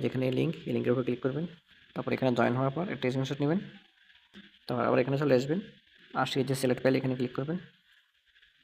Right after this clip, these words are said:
এই যে সিলেক্ট ফাইল এখানে ক্লিক করবেন, তারপর ফটো and ভিডিওসে ক্লিক করবেন, যে স্ক্রিনশটটা নিয়েছেন এটা এখানে দিবেন, তারপর হচ্ছে যে এখানে সাবমিট রিপোর্ট এখানে ক্লিক করে দিবেন। তারপর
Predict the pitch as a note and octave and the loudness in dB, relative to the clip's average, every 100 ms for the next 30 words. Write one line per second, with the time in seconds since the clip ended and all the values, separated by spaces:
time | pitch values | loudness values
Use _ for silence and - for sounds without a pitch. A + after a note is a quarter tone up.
0 | _ _ - - - - - - B2+ B2 | _ _ -20 -20 -20 -20 -14 -10 -4 -2
1 | A#2 C3 C3 B2+ B2+ A#2+ C3 D3 F3 - | 2 2 2 0 -2 0 0 -2 -4 -8
2 | _ _ _ _ _ _ _ _ - C3+ | _ _ _ _ _ _ _ _ -6 -2
3 | B2+ C3+ C3+ C3 C3 D3 C#3+ C3 D3 E3+ | 2 4 6 6 4 2 0 0 -2 -2
4 | G#3 - - _ _ _ - C#3+ C3+ B2 | -4 -8 -20 _ _ _ -16 -6 -2 0
5 | C#3+ C#3 D3+ D3 C#3 G3+ - B2 C3 B2+ | 0 0 0 0 0 -2 0 0 2 2
6 | C3 F#3 - - _ _ _ - - - | 0 -2 -6 -18 _ _ _ -20 -20 -20
7 | - - A#2 A#2+ B2+ A#2 A2+ B2+ D3 B2+ | -10 -4 -2 -2 0 0 0 -2 0 0
8 | C3+ C3 C#3 C3+ C3 - - C#3+ D#3 F3 | 0 2 2 4 0 -2 0 0 0 -4
9 | - - - _ - - _ - - _ | -8 -20 -20 _ -20 -20 _ -20 -20 _
10 | - - - _ - - _ _ G3 D#3+ | -20 -20 -20 _ -20 -20 _ _ -8 -4
11 | D#3 | -2